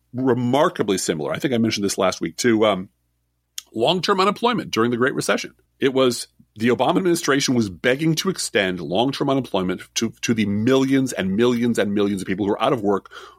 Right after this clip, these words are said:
who were standing in lines going around the block looking for one stupid job just to get them through. And the Republican Congress,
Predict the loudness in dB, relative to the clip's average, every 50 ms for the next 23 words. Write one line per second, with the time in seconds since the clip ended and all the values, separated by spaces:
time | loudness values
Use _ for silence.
0 | _ _ -16 -12 -4 0 2 2 2 2 2 0 2 2 2 2 2 2 2 2
1 | 4 4 2 2 0 0 0 0 0 2 0 0 0 0 0 -2 0 0 0 0
2 | 0 0 -2 -2 -2 -4 -2 -2 -4 0 0 0 0 0 -2 -4 -4 -2 -2 -2
3 | -2 -4 -4 -2 -2 -4 -4 -4 -8 -16 _ _ _ _ _ _ _ _ _ _
4 | _ -2 0 0 0 0 -2 0 0 0 0 0 -4 -4 -6 -6 -6 -6 -10 _
5 | _ _ _ _ _ 0 0 2 2 2 0 0 0 0 2 2 2 2 2 2
6 | 0 0 0 0 0 0 0 -2 -6 -10 -12 -12 -12 -12 -14